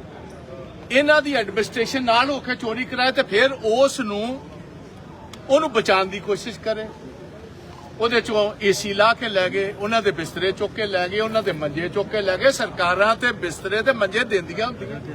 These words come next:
ਕਦੀ ਦਸ-, ਮੈਂ ਨਹੀਂ ਸੁਣਿਆ ਕਿ ਕੋਈ ਸਰਕਾਰ ਲੋਕਾਂ ਦੇ ਬਿਸਤਰੇ ਤੇ ਮੰਜੇ ਵੀ ਚੁੱਕ ਕੇ ਲੈ ਜੇ। ਇਹ ਕਿਸ ਕਿਸਮ ਦੇ ਲੋਕ ਨੇ? ਤੁਸੀਂ ਵੇਖੋ, ਉੱਥੇ ਡੰਗ ਛੋਟਾ ਫੇਰਿਆ। ਫਿਰ ਜਿਹੜਾ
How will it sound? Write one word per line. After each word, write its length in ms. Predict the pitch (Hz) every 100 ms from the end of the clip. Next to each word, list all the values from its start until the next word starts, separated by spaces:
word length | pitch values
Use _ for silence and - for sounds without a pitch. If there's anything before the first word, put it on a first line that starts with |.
| - 185 - - - -
ਕਦੀ 200 | 240 285
ਦਸ-, 360 | - 202 -
ਮੈਂ 280 | 143 170 220
ਨਹੀਂ 100 | 285
ਸੁਣਿਆ 360 | 247 208 202 233
ਕਿ 140 | 254
ਕੋਈ 260 | 247 233 262
ਸਰਕਾਰ 680 | 233 220 185 185 214 220 202 - -
ਲੋਕਾਂ 380 | 160 202 208 233
ਦੇ 80 | 240
ਬਿਸਤਰੇ 440 | 202 180 - 208 226
ਤੇ 80 |
ਮੰਜੇ 280 | 220 180 180
ਵੀ 100 | 202
ਚੁੱਕ 220 | 214 226
ਕੇ 100 | 247
ਲੈ 180 | 226 214
ਜੇ। 140 | 214 220 - - - - - - - - - - - - -
ਇਹ 80 | 294
ਕਿਸ 220 | 285 262
ਕਿਸਮ 320 | 311 269 294
ਦੇ 100 | 311
ਲੋਕ 280 | 285 277 277
ਨੇ? 160 | 285 277 - - - - - - - - - - - - - -
ਤੁਸੀਂ 200 | 208 208
ਵੇਖੋ, 360 | 220 233 262 254
ਉੱਥੇ 220 | 254 262
ਡੰਗ 340 | 208 170 175 202
ਛੋਟਾ 340 | 202 196 220
ਫੇਰਿਆ। 440 | 214 202 208 214 214 - - - -
ਫਿਰ 300 | 202 277 294
ਜਿਹੜਾ 600 | 294 285 294 277 254 262